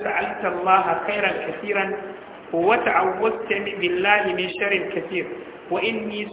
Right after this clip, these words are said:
سمعت رسول الله صلى الله عليه وسلم يقول إنه سيكون قوم يعتدون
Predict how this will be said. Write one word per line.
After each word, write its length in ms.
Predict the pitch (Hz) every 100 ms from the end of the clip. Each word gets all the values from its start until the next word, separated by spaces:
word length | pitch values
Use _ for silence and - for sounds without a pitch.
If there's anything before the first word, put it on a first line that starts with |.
| -
سمعت 400 | 180 175 - -
رسول 640 | 185 175 175 - 208 214 208
الله 400 | 180 185 196 196 185 190
صلى 140 | 175
الله 400 | 170 190 202 190
عليه 280 | 175 196 196
وسلم 500 | 180 165 196 202 175
يقول 380 | 175 180 277 226 - - - - -
إنه 380 | 208 220 202 185 185 190
سيكون 840 | 185 175 180 196 202 202 190 190 - - - -
قوم 300 | 220 226 220 170 - - - - -
يعتدون 880 | 165 185 185 175 180 165 - 220